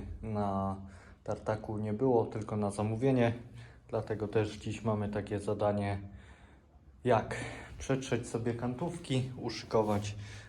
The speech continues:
deski i tutaj troszeczkę przesadziłem, bo aż czwórkę, e, zamówiłem. Później zapomniałem w ogóle o tym, że, e, przecież to trzeba na schody. Ale no trudno, niech będą i takie.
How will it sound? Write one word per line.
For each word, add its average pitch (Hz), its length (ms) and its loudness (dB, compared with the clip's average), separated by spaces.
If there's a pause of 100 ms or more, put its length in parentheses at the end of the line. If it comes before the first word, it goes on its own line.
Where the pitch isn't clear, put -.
(140)
deski 113 680 4
i 104 40 -4
tutaj 107 320 0
troszeczkę - 480 -6
przesadziłem, 107 760 2
bo 98 180 4 (180)
aż - 200 -4
czwórkę, 104 580 0 (720)
e, 101 260 -2
zamówiłem. 104 680 4
Później 98 420 0
zapomniałem 104 540 6
w 98 60 4
ogóle 101 300 6
o 101 80 8
tym, 98 240 -2
że, 98 260 4 (220)
e, 101 220 2
przecież 101 400 -2
to 107 140 0
trzeba 95 360 0 (200)
na 104 120 -2
schody. 101 400 4 (440)
Ale 151 220 8
no 113 140 2
trudno, 98 340 -2 (220)
niech 104 180 -4
będą 104 380 -2
i 104 60 -4
takie. 127 400 2